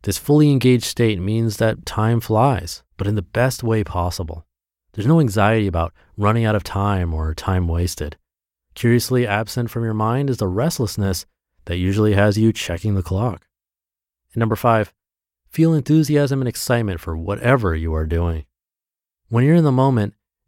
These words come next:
everything you do is buoyed by a sense of irrepressible enthusiasm. From the smallest experience, mowing the lawn or going to your daughter's Little League game, to the largest, getting married or having a child,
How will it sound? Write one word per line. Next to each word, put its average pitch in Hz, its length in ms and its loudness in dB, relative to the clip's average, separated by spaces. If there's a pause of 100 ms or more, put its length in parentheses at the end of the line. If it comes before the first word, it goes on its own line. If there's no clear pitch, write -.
everything 151 460 0
you 127 120 2
do 117 260 4
is 85 160 0
buoyed 110 400 2
by 90 140 0
a 90 60 -2
sense 104 300 -2
of 92 240 0
irrepressible 113 800 0
enthusiasm. 82 800 0 (500)
From 98 200 -2
the 92 60 2
smallest 107 460 2
experience, 113 800 0
mowing 90 320 0
the 85 60 0
lawn 92 380 2
or 82 120 0
going 87 300 0
to 92 80 -2
your 82 140 2
daughter's 85 360 2
Little 90 220 2
League 101 200 0
game, 107 300 2 (360)
to 107 100 0
the 87 100 2
largest, 90 680 0 (240)
getting 85 260 -4
married 82 340 0
or 82 60 0
having 87 260 0
a 76 60 -4
child, 90 460 0